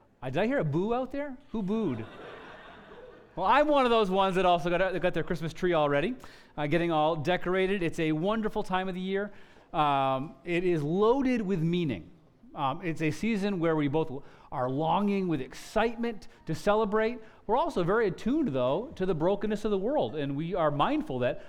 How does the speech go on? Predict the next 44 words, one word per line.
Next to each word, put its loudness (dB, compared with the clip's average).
a -6
Savior 0
had 0
to 2
come -4
into -2
this -4
world's -2
brokenness, -4
and -4
we -2
still -2
are 4
living 0
in -2
a 2
broken 0
world, -2
waiting 0
for -4
his -4
second -4
coming. -4
So -2
both 2
it's -4
a 0
season -2
of -4
wonderful 0
celebration, -2
but -2
also -2
deep -2
longing. -2
And, -2
uh, 0
so 0
it's 0
a 0
season 0
loaded 2
with -4
meaning. -4